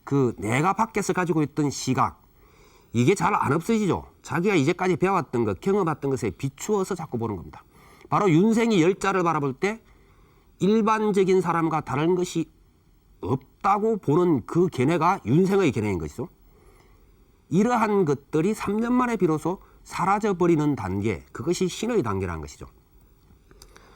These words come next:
그렇게 보면 참 신이라고 하는 것이, 믿음이라고 하는 것이 대단히 불교적인 입장에서는, 음, 어렵습니다. 이 바로,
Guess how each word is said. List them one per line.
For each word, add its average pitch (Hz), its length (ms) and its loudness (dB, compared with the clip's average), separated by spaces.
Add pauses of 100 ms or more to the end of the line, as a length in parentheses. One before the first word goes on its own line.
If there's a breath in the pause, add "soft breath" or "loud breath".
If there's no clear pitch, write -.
(400 soft breath)
그렇게 208 240 2
보면 247 220 2
참 214 180 0
신이라고 233 440 2
하는 139 140 2
것이, 101 340 -2 (120)
믿음이라고 196 460 2
하는 120 120 2
것이 92 360 -2 (300 soft breath)
대단히 120 400 0
불교적인 147 760 2
입장에서는, 113 640 0 (240)
음, 80 240 -10 (300)
어렵습니다. 156 540 -4 (1600 soft breath)
이 185 300 2
바로, 190 480 -2